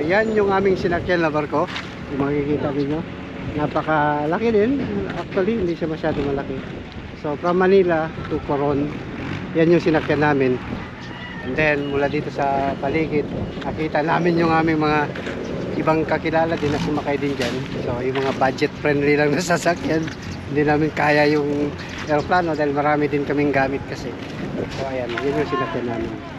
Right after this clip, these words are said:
Ah, papunta dito sa Coron. Almost twenty-four hours ang biyahe niya. So, kung makikita mo. Ayan, nag-unloading na sila ngayon. So,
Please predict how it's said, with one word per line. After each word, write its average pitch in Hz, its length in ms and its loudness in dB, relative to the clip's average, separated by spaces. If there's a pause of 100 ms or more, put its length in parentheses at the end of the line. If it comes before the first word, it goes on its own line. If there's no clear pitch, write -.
(100)
Ah, 123 540 -4 (760)
papunta 127 320 0
dito 123 200 -2
sa - 120 -8
Coron. 117 240 -8 (160)
Almost - 640 -4 (240)
twenty-four 175 400 2 (160)
hours 165 320 0
ang 143 160 0
biyahe 143 320 2
niya. 151 160 0 (880)
So, 143 160 -6
kung 135 160 0
makikita 139 480 0
mo. 139 80 0 (960)
Ayan, 156 240 2
nag-unloading 151 960 2
na - 40 0
sila 151 200 2
ngayon. 139 240 0 (480)
So, 180 160 2